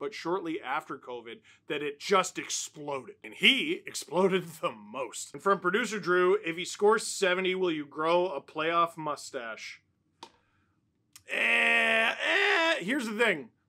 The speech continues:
Um, we have a newborn at home, and we're not sleeping,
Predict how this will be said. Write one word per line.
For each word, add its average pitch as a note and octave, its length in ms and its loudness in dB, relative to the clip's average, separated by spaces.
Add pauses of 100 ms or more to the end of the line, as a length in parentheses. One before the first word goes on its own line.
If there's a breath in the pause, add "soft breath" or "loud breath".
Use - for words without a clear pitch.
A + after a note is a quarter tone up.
(160)
Um, F3 520 2 (220)
we G#3+ 260 0
have A#3 180 2
a G3+ 40 0
newborn F3+ 640 0
at D3+ 140 -2
home, C#3 400 -6 (340)
and C#3+ 520 -4
we're D#3+ 160 0
not E3+ 240 2
sleeping, C3 420 -8